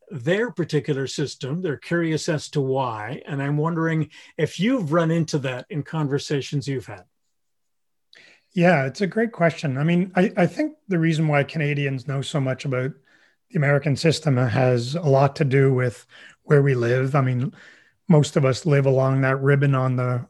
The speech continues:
Speaker 2: along the border, but also the media environment. I mean, if you think about what media products we consume and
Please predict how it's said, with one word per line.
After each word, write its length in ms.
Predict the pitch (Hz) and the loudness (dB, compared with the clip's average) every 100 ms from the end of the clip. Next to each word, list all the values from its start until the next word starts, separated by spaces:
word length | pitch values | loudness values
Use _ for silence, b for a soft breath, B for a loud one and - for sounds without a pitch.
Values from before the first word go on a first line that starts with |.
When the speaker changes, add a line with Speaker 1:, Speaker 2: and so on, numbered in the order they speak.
| - | -6
Speaker 2:
along 240 | 143 139 135 | 0 2 2
the 60 | |
border, 500 | 123 131 139 131 135 B B B B | 2 2 4 4 0 B B B B
but 100 | - | 4
also 500 | 160 226 - 190 151 | 8 8 8 8 8
the 300 | 135 135 135 | 6 4 2
media 340 | 131 147 175 147 | 4 4 6 6
environment. 720 | 123 120 139 143 117 117 - _ _ _ _ _ - | 4 2 4 4 0 -4 -10 _ _ _ _ _ -2
I 60 | |
mean, 160 | 139 135 | 0 0
if 100 | 131 | 0
you 60 | |
think 260 | 151 202 202 | 0 2 2
about 380 | 147 139 107 101 - | 2 2 0 -6 -4
what 300 | 151 147 175 _ _ _ _ _ - | 0 0 -2 _ _ _ _ _ 0
media 480 | 143 147 143 131 | 2 4 4 2
products 560 | 120 - 135 131 131 - | 0 -2 2 2 0 0
we 120 | 143 | -4
consume 680 | 113 135 113 - 151 147 143 | -2 -4 -4 0 2 2 2
and 180 | 135 123 | 0 -4